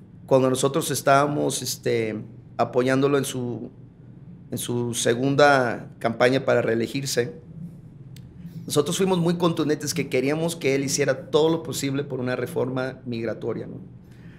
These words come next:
Pero, brother, hablar de política es muy complicado.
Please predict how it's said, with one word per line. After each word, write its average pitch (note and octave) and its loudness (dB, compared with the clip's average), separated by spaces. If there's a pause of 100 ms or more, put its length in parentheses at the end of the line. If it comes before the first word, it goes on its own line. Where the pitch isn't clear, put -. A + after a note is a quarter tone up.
(320)
Pero, D3+ 8
brother, D3+ 6 (1500)
hablar D#3+ 12
de F3+ 6
política E3+ 4 (180)
es C3+ 4
muy D3+ 2
complicado. A#2+ -8